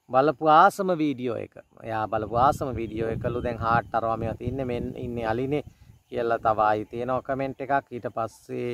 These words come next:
ඉන්ඩෙක්ස් කියලා තව මේල් එකකින් එනවා කමෙන්ට් එකක්. "කබරහම කියන්නේ නැහැ, ගෝමර කියලා කියන්නේ. නිවේදක ඔය වැඩේ කරන්න ඉස්සෙල්ලා පොඩි ළමයෙකුගෙන් අහලා දේවල්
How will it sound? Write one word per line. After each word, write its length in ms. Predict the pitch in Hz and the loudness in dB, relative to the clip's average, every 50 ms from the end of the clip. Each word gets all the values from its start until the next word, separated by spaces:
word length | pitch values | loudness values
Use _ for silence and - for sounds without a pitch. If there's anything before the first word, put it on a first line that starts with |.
| 117 117 | -6 -6
ඉන්ඩෙක්ස් 460 | 117 117 120 120 117 123 113 - - - - | -6 -6 -4 -4 -2 -2 -4 -4 -10 -20 -14
කියලා 420 | - 123 120 117 113 113 117 113 - _ _ _ _ _ _ _ - | -8 -4 -2 0 4 4 4 4 4 _ _ _ _ _ _ _ -4
තව 140 | 110 110 110 110 113 - - 117 117 | -2 -2 0 -2 -2 -2 -2 -2 -2
මේල් 280 | 117 120 120 113 113 117 | -2 -2 -2 -2 -2 -2
එකකින් 400 | 107 113 107 95 113 110 110 113 | -2 -4 -6 -8 -8 -6 -4 -4
එනවා 340 | 110 113 110 113 110 107 | -2 0 0 0 0 0
කමෙන්ට් 400 | - - 110 107 110 110 104 - | -2 -4 -6 -6 -6 -6 -6 -8
එකක්. 120 | 110 95 110 110 107 - _ _ _ _ _ _ _ - | -6 -2 -2 -2 -2 -4 _ _ _ _ _ _ _ -2
"කබරහම 480 | 123 120 139 143 139 127 139 139 143 139 135 127 - | 0 2 4 4 4 4 2 2 2 2 0 0 -2
කියන්නේ 540 | - 135 139 135 131 127 127 123 123 120 117 | -2 -2 0 0 0 -2 -4 -4 -4 -2 -2
නැහැ, 300 | 117 120 135 151 135 113 - 98 | -2 -2 0 0 -2 -2 -4 -6
ගෝමර 380 | 101 113 127 139 143 151 147 143 135 | -4 -2 -2 0 2 2 2 2 0
කියලා 300 | - 131 135 135 127 120 | -2 -2 -2 0 0 0
කියන්නේ. 480 | 101 123 147 151 143 123 107 98 - - _ _ _ _ _ _ _ - | 0 2 2 2 2 2 -2 -4 -8 -12 _ _ _ _ _ _ _ -6
නිවේදක 500 | 127 139 147 165 170 170 151 165 123 139 | -2 0 2 4 4 4 2 0 0 2
ඔය 160 | 135 139 151 147 | 2 4 4 4
වැඩේ 280 | 151 147 147 170 165 | 4 4 4 2 2
කරන්න 340 | - - 143 143 147 156 160 | 2 2 2 2 2 2 2
ඉස්සෙල්ලා 600 | 165 156 143 - - - 165 160 165 170 196 208 | 0 -2 -2 -4 -2 0 2 4 4 6 6 4
පොඩි 320 | - - 151 143 139 156 175 | 4 2 -2 0 2 2 4
ළමයෙකුගෙන් 720 | 175 175 170 170 175 175 175 156 175 165 180 185 180 175 | 4 4 2 2 0 -2 -2 -2 -2 -2 -2 -2 0 0
අහලා 380 | 165 127 170 180 185 185 160 151 | 0 0 2 4 4 4 4 4
දේවල් 340 | 170 170 175 180 180 185 | 2 4 6 6 4 4